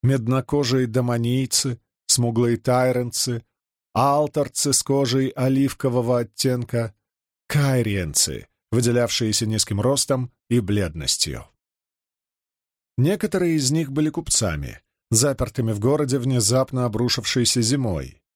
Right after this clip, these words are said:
или же надеявшимися обскакать конкурентов.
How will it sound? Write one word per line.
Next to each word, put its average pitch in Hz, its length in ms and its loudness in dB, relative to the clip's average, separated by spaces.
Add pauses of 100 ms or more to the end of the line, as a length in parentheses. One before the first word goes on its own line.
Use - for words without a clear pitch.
(280)
или 135 380 4
же 151 220 2
надеявшимися 127 1080 0 (240)
обскакать 135 800 0
конкурентов. 95 1080 -4